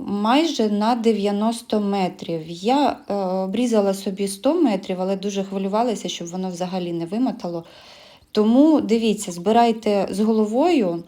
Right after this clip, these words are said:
оснастку і ліску, мабуть, робіть подовше.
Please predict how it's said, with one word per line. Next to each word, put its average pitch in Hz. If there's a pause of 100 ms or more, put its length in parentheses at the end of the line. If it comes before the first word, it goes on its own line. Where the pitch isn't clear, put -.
(640)
оснастку 202 (580)
і 277
ліску, 247
мабуть, 214 (100)
робіть 196 (1200)
подовше. 175